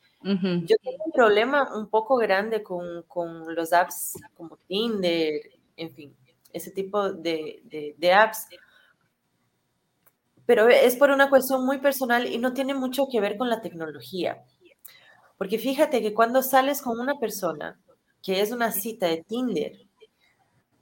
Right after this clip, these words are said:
Speaker 2: nosotros tenemos máscaras para todo en esta vida.
Speaker 1: Sí.
Speaker 2: Pones esa máscara y te quieres vender como una persona atractiva, como una persona que,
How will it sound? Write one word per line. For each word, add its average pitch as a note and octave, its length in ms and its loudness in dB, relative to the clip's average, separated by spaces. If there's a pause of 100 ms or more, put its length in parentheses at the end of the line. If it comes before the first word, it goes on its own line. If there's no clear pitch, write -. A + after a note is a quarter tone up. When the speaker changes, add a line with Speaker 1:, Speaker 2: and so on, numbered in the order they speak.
(140)
Speaker 2:
nosotros C4+ 420 0
tenemos A#3 340 0
máscaras A3+ 560 2
para E3 260 -2
todo F#3 480 0
en D#3 160 -12
esta D#3 200 -12
vida. C3+ 300 -14 (100)
Speaker 1:
Sí. - 180 -14 (580)
Speaker 2:
Pones C4 400 6
esa C4 260 4
máscara G3 720 0 (100)
y - 120 -6
te G#3 140 0
quieres A#3 340 2
vender G3 680 2
como F#3 220 -4
una F#3+ 260 -6
persona F3+ 340 -2
atractiva, G#3 880 2
como E3+ 240 -4
una F3+ 220 -4
persona F3+ 420 -6
que, D#3 280 -6